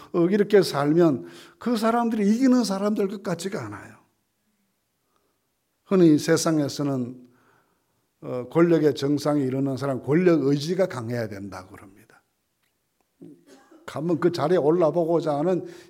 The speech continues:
집요한 의지를 가지고 누가 욕을 하거나 말거나 그 고지를 향해 달려가니 권력 의지가 강해야 된다고 하는데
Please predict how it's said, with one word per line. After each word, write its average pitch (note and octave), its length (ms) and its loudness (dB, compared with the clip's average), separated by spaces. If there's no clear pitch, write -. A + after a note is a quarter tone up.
집요한 G#3 840 4
의지를 E3+ 420 4
가지고 D#3+ 380 0
누가 E3 200 2
욕을 E3+ 360 2
하거나 G#3 320 -2
말거나 A3 520 -2
그 G#3 120 0
고지를 F3 400 0
향해 F#3+ 240 0
달려가니 F3+ 500 -2
권력 F3 420 0
의지가 F3+ 400 0
강해야 C#3+ 360 0
된다고 C3+ 440 -2
하는데 A#2 420 -8